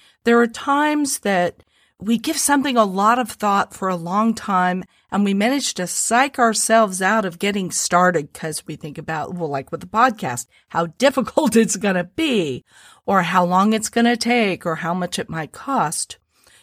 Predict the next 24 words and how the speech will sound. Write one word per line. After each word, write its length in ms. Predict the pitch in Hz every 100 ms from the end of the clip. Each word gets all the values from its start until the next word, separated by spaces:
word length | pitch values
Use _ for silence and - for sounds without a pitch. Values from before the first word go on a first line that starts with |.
| -
The 120 | 208
first 360 | 202 277 302 -
quarter 280 | 311 311 277
moon 220 | 240 233
always 280 | 226 226 220
says, 220 | 226 220
"Well, 100 | 226
just 320 | 226 311 240
do 220 | 175 240
it. 140 | 156 - _
Doesn't 180 | 214 247
have 160 | 269 285
to 80 | 262
be 160 | 285
perfect. 720 | 269 - 247 233 254 247 240 - _ _
It 220 | - 175 -
doesn't 320 | 269 262 254
have 200 | 233 233
to 80 | 226
be 300 | 185 202 202 -
in 120 | 165
its 180 | 151 - -
ultimate 540 | 214 220 226 226 -
form, 380 | 180 160 151